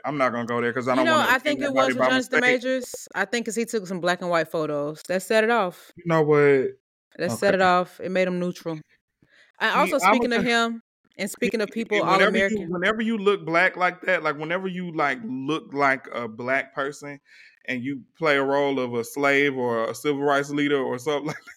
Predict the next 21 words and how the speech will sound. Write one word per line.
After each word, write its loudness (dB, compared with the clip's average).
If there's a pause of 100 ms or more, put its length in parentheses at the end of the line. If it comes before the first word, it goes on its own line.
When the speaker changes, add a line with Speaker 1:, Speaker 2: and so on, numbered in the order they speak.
(120)
Speaker 1:
that, 2 (460)
Speaker 2:
<laughs> -4
Speaker 1:
your 0
career 2
go 0
up -8
after -8
that. -12
They 2
just -4
wanna -2
see -6
you. -4
They 0
like, -4
"I 0
gotta 0
see -6
you -6
do -6
it. -6